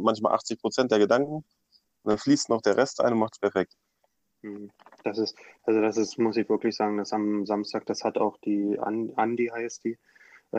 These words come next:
Speaker 1: Ja.
Speaker 2: hat's auch so gesagt. Die hat gesagt, „Ey, toll, dass deine Frau mit dabei war“, und alles, da hat alles einfach gepasst. Da hat einfach alles gepasst. Von daher waren ein paar, äh, Videos noch mit rausgekommen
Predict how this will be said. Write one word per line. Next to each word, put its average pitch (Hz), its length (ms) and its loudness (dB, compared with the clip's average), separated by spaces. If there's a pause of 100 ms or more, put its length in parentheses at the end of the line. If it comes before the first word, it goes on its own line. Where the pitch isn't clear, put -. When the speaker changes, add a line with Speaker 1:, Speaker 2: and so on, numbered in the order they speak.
Speaker 1:
Ja. 104 80 4
Speaker 2:
hat's 101 200 2
auch 104 140 -8
so 107 160 -2
gesagt. 104 420 0
Die 104 60 -8
hat 98 120 -18
gesagt, 101 340 -4
„Ey, 107 340 2 (100)
toll, 110 220 0
dass 104 140 -4
deine 104 180 -4
Frau 104 220 -4
mit 104 160 -4
dabei 101 380 -2
war“, 107 160 -2
und 101 440 -8 (220)
alles, - 260 -4
da 107 140 -2
hat - 180 -4
alles 113 280 0
einfach 113 300 -8
gepasst. - 520 -6
Da 107 180 -2
hat 107 100 -8 (840)
einfach 117 360 -4
alles 110 320 -2
gepasst. - 540 -4
Von 104 200 -4
daher 104 580 -2
waren 104 280 0
ein 104 40 -6
paar, 101 760 -2
äh, 101 40 -10
Videos 113 320 -2
noch 110 80 -4
mit 110 220 -6
rausgekommen 107 760 -4